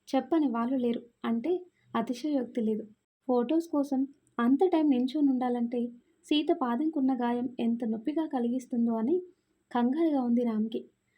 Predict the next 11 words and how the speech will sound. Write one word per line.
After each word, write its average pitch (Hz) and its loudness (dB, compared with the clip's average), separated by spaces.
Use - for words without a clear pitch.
నిమిషానికి 302 2
ఒకసారి 269 0
సీతని 262 -2
గమనిస్తూ 262 -2
ఉన్నా 240 -4
తన 240 4
ముఖంలో 240 0
ఆ 247 0
బాధ 247 0
తాలూకు 269 -2
ఆనవాళ్ళు 240 -4